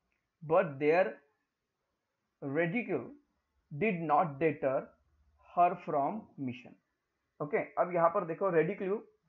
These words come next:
मतलब unkind laughter, जैसे कोई आप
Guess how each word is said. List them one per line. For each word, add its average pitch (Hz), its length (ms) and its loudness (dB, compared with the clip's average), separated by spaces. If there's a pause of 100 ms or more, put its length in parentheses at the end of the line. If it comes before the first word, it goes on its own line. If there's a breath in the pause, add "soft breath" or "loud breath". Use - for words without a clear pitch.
(280)
मतलब 180 340 -2
unkind 185 520 0 (720)
laughter, 143 560 0
जैसे 151 340 0
कोई 202 300 0
आप 170 200 2